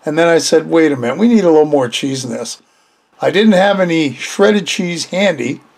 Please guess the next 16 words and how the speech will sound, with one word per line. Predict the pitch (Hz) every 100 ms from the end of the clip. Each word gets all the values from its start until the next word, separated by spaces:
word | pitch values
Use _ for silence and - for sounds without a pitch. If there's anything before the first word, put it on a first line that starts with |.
| _ _ _ _
so | - 160
I | 151
thought, | 175 180
"Well, | 180
I'll | 208
just | 208 -
take | 185 180
the |
pieces | 131 - 170 - 123
of | 120
cheese | - 156 156 151
that | 123
I |
cut | 120 160 165
really | 156 143 120
small | - 143 139 123